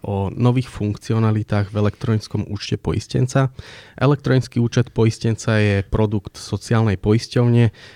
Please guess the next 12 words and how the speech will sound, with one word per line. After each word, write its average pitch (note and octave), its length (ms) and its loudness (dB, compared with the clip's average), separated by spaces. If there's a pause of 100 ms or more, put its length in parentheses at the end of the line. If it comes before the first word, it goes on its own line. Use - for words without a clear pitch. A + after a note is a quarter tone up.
(100)
a, G2+ 240 2
s - 80 -12
ktorým, A2 480 4
a, G2+ 320 0
ktorý A#2 240 0
chceme A2+ 240 0
použiť G#2 400 2
na G#2 160 -2
komunikáciu G2+ 640 -2
s F#2+ 80 -4
našimi F#2 560 -2
klientami C3 720 0